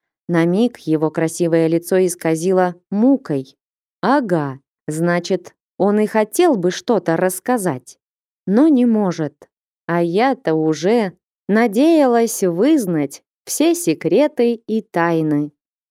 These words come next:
Посреди комнаты воздух пошел рябью. Стало холодно. И почему мне показалось, что я уже знаю, кого увижу? Не ошиблась.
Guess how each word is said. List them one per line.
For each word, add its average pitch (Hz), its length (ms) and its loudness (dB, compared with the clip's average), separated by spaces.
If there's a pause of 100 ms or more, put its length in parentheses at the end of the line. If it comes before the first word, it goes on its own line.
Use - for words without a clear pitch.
Посреди 262 460 2
комнаты 254 560 2
воздух 254 520 0
пошел 240 320 0
рябью. 151 540 -2 (340)
Стало 190 340 -4
холодно. 143 540 -4 (460)
И 147 100 -8
почему 165 520 0
мне 175 260 0
показалось, 170 720 0 (220)
что - 180 -4
я 277 220 4
уже 254 280 2
знаю, 196 680 0
кого 165 480 0
увижу? 151 600 -4 (640)
Не 370 200 2
ошиблась. 135 680 -4